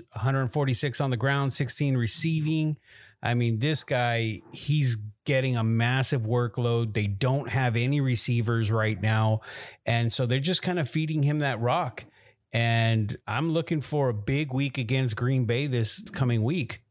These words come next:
I, I really think, well, Green Bay to me is, is, I don't know. The, the, Green Bay is Green Bay. I'm not gonna give them any props for anything. As Bombo said, contractually obligated. I cannot root for them in the slightest. So I gotta say, Saquon Barkley is a must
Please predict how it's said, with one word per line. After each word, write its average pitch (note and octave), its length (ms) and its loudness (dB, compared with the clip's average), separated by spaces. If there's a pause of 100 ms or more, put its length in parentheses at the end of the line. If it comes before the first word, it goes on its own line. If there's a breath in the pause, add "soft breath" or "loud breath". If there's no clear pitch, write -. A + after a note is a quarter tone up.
(120)
I, A2+ 220 -2
I A#2+ 100 -2
really C3 340 0
think, B2+ 260 -2 (200 loud breath)
well, E3+ 100 -2
Green F#3+ 280 -2
Bay C3+ 260 0
to C3 140 -2
me A#2+ 240 2
is, A2 180 0
is, G#2 680 0
I A2 140 0
don't G#2+ 120 2
know. G2 280 2 (440)
The, A#2+ 180 0
the, C#3 340 -2
Green F3 220 0
Bay D3+ 140 0
is A#2+ 100 2
Green A2+ 240 0
Bay. G#2+ 280 2
I'm A#2 160 0
not C3+ 180 0
gonna B2+ 140 0
give A#2 160 0
them A2+ 180 2
any A2+ 140 2
props A2 360 -2
for G#2+ 160 0
anything. G#2+ 520 2
As A#2 160 0
Bombo A#2 360 0
said, A2+ 360 0
contractually A#2 920 0
obligated. A2+ 760 0 (280 loud breath)
I A#2+ 140 -2
cannot A2+ 540 0
root A#2 240 0
for - 120 -4
them A#2 440 2
in B2 160 0
the G#2+ 120 2
slightest. B2+ 680 0 (300 loud breath)
So A#2 520 0
I A#2 160 -2
gotta C3 160 0
say, C3 160 -2
Saquon B2+ 500 0
Barkley A2+ 460 0
is A#2 200 2
a A#2+ 200 0
must A2 580 0